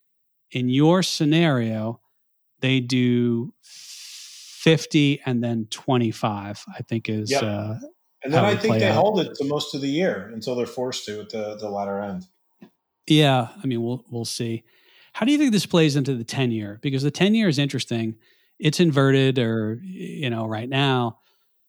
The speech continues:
Speaker 1: I mean, I, I could make a case that ten-year needs to go really much higher.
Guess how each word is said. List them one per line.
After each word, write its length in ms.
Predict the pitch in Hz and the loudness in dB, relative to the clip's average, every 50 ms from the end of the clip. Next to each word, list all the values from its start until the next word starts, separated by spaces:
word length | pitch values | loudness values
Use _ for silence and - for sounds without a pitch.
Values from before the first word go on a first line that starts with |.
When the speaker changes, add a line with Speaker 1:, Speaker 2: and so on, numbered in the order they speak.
| _ _ _ _ _ - - - | _ _ _ _ _ -20 -16 -6
Speaker 1:
I 200 | - - 147 143 | -2 0 2 4
mean, 480 | 143 151 151 151 147 147 151 160 180 - _ _ _ _ _ _ _ _ _ _ _ _ - | 4 4 4 4 4 4 2 2 0 -4 _ _ _ _ _ _ _ _ _ _ _ _ -4
I, 100 | 165 156 - - 156 | -4 -4 -4 0 0
I 140 | 151 175 175 | 2 2 2
could 160 | - 202 170 | 2 2 4
make 180 | 165 160 147 160 | 4 4 2 2
a 60 | 143 | -2
case 720 | - - 151 147 147 147 143 - - - - - - - _ | 0 2 4 4 4 2 0 -2 -6 -6 -8 -8 -10 -10 _
that 220 | - 139 127 - - | -4 -4 -4 -4 -4
ten-year 300 | - 131 143 147 143 135 | -2 0 2 4 4 4
needs 260 | 131 135 135 123 - | 2 2 0 0 -2
to 60 | - 123 | -2 -2
go 100 | 123 123 | 0 0
really 440 | 117 120 123 120 120 120 120 - - - 113 110 | 2 0 0 0 0 -2 -4 -6 -10 -16 -12 -6
much 220 | - 127 123 120 - | -4 -4 -4 -2 -2
higher. 540 | - 127 120 131 147 165 185 196 202 196 | -2 0 2 2 4 4 2 2 0 -2